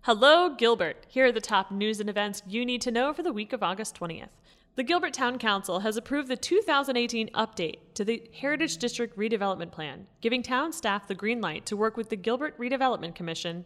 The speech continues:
to explore and pursue a number of concepts for the downtown area. Learn more about what this means for Gilbert's Heritage District at gilbert A Z dot gov slash H D update. Did you know that Gilbert is hosting a primary election next Tuesday, August twenty-eighth, to elect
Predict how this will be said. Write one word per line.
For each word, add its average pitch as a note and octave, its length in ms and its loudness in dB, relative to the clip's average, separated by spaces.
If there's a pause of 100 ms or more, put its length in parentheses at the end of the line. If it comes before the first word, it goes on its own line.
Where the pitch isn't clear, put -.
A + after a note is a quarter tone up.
to B3 120 -4
explore B3+ 460 -2
and D#4 100 -4
pursue G3+ 460 -2
a G#3+ 80 -2
number A#3 280 0
of D4 140 -6
concepts F3 640 -4 (240)
for C4 80 -2
the C#4 80 0
downtown G3 480 0
area. G#3+ 400 -4 (500)
Learn D#4 260 4
more B3 180 6
about G#3+ 200 2
what A3 160 0
this B3 160 -4
means A3 220 -2
for G3+ 100 -4
Gilbert's F3+ 320 -2
Heritage B3+ 400 0
District F3+ 540 -6
at A3+ 180 -4
gilbert C4+ 240 4
A C#4+ 100 4
Z A#3 120 0
dot A#3+ 180 4
gov F3 220 0
slash F#3+ 500 0
H - 340 -4
D G3 440 -2
update. - 460 -8 (880)
Did G#3+ 200 2
you A#3 160 2
know A3+ 300 2
that F3 160 -4
Gilbert G#3+ 240 2
is G3 100 -6
hosting G#3+ 320 -2
a F3+ 60 -4
primary A3 480 0
election G3+ 560 -2
next - 260 -2
Tuesday, A#3+ 400 2
August G#3 340 0
twenty-eighth, G#3 580 -4
to G#3+ 120 -4
elect G3+ 320 -2